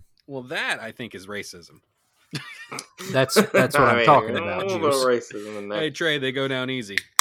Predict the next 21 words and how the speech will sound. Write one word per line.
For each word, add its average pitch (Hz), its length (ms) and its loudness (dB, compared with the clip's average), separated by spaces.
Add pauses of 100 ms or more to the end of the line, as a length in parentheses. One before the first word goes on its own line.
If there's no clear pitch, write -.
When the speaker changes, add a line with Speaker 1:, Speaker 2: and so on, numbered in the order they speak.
(440)
Speaker 1:
Philby. 349 360 2 (1400)
Speaker 3:
I 190 160 -4
love, 233 320 2
Speaker 2:
Jeez. - 60 -2
Speaker 3:
I 226 140 2
love 262 380 2
Speaker 2:
Why 226 120 6
don't 196 80 8 (120)
you 170 60 6
Speaker 3:
tacos 185 160 8
Speaker 2:
tell 156 100 4
Speaker 3:
on 147 60 4
a 143 100 8
warm 139 400 4
tortilla. 131 760 2 (580)
Speaker 2:
Oh, 104 320 -10
God. - 420 -16 (1160)
Speaker 1:
Mm. 131 300 -12
Speaker 2:
All 143 60 -4
right, 110 160 -2
Marge. 110 400 -4